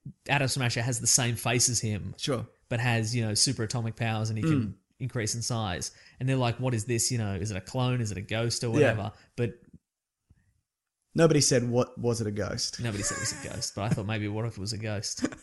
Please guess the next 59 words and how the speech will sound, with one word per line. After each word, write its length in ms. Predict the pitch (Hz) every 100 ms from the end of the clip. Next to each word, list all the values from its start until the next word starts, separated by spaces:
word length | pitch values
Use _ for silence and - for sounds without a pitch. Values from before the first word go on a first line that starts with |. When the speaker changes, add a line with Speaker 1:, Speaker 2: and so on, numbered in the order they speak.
| -
Speaker 2:
<laughs> 440 | - - 151 147
You 120 | 185
Speaker 1:
I 40 | 165
watched 160 | 190 196
Speaker 2:
did. 60 |
Speaker 1:
that 40 | 160
episode 260 | - 147
of 40 | 131
Doctor 220 | 131 131
Who 120 | 127 120
where 180 | 113
maybe 380 | 113 110 107 104
they're 140 | - 107
ghosts. 420 | 101 104 - - -
Speaker 2:
Maybe, 280 | 113 123 107
maybe 280 | 104 147
they 140 | 135 110
were 240 | 113 156
ghosts. 600 | 180 131 110 - 147 170
Speaker 1:
I, 40 | 220
that's 160 | 240
what 80 | 170
I'm 100 | 220
saying. 640 | - 226 254 247 214 135 - _ - _ _ _ -
But 140 | 196
anyway, 380 | 196 170 127 110 -
uh, 600 | 135 139 139 135 131 127 120 - - -
but 100 | 143
it 80 | 135
turns 280 | 175 143
out 180 | 139 127
that 140 | 131 127
it's 160 | -
just 200 | - 131
a 40 | 123
kind 260 | - 131
of 60 | 113
a 60 | 107
coincidence. 720 | 131 143 135 123 120 - -
Speaker 2:
Yep. 160 | 151 151
Speaker 1:
And 100 | 147
this 120 | 139
Al 320 | 135 120 117
Rothstein 440 | 117 113 - 127 113
is 100 | 107
from 480 | - 110 98 98 107 _ _ _ -
the 220 | 127 -
other 180 | 117 113
dimension. 380 | 107 101 - - -
Speaker 2:
One 280 | 143 135
of 40 | 120
the 100 | 113
other 180 | 110 117
dimensions? 680 | 143 190 - 302 269 -
Is 120 | -
there 100 | 220
more 160 | 277 247
than 140 | 139
one? 360 | 254 311 330